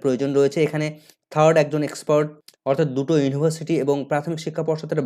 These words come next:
বাইরেও আরেকটি এক্সপার্টের প্রয়োজন রয়েছে। তো অনারেবল সিঙ্গেল জাজ বিশ্বজিৎ বসু মহাশয় তিনি জানিয়েছিলেন যে এই, এটা যেহেতু ডিভিশন বেঞ্চ থেকে অর্ডার এসছে, সুতরাং আপনাদের যদি এক্সপার্টের প্রয়োজন হয় তাহলে সেটা ডিভিশন বেঞ্চ থেকে প্রেয়ার, সেখান থেকে মামলার জাজমেন্টটাকে বা অর্ডারটাকে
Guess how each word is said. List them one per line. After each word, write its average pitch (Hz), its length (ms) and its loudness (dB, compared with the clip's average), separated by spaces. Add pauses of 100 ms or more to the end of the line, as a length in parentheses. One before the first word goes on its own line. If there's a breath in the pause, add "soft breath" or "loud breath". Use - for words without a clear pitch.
বাইরেও 147 260 2 (200)
আরেকটি 185 300 -2
এক্সপার্টের 156 460 -4
প্রয়োজন 139 340 -2
রয়েছে। 135 220 0 (280)
তো - 120 0
অনারেবল 170 340 0
সিঙ্গেল 165 300 0
জাজ 165 200 2
বিশ্বজিৎ 156 300 -4
বসু 151 200 -4
মহাশয় 156 320 -4
তিনি 160 200 0
জানিয়েছিলেন 139 380 -2 (120)
যে 165 100 0 (220)
এই, 175 100 0 (220)
এটা 156 180 2
যেহেতু 180 260 -2
ডিভিশন 170 360 -4
বেঞ্চ 170 220 -2
থেকে 165 140 -4 (100)
অর্ডার 143 240 0
এসছে, 147 220 -10
সুতরাং 165 220 -4 (580 loud breath)
আপনাদের 165 420 -2
যদি 156 120 -4 (140)
এক্সপার্টের 180 640 -2
প্রয়োজন 143 400 2
হয় 165 240 -2
তাহলে 160 180 0 (100)
সেটা 156 180 0 (480 loud breath)
ডিভিশন 165 460 0
বেঞ্চ 156 220 -2
থেকে 151 160 -2 (100)
প্রেয়ার, 139 240 6 (160)
সেখান 175 280 0
থেকে 185 220 0
মামলার 139 240 2 (180)
জাজমেন্টটাকে 160 560 0
বা 165 100 6
অর্ডারটাকে 156 360 0